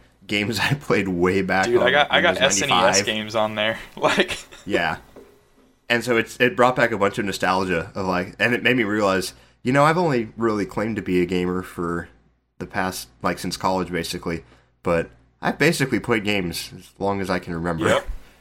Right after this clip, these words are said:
Speaker 2: Yeah, dude.
Speaker 1: So
Speaker 2: It's awesome.
Speaker 1: But anyway, yeah, so there,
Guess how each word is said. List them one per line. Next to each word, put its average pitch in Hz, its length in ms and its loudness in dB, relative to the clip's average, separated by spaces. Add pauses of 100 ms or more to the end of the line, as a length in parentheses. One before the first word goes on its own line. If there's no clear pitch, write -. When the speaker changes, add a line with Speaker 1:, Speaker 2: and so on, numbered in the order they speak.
(140)
Speaker 2:
Yeah, 120 140 -6
dude. 110 180 -4
Speaker 1:
So 120 420 -2 (560)
Speaker 2:
It's - 160 -4
awesome. 107 360 0
Speaker 1:
But - 140 -8 (880)
anyway, 85 300 0
yeah, 82 120 0
so 90 160 -4
there, 92 240 0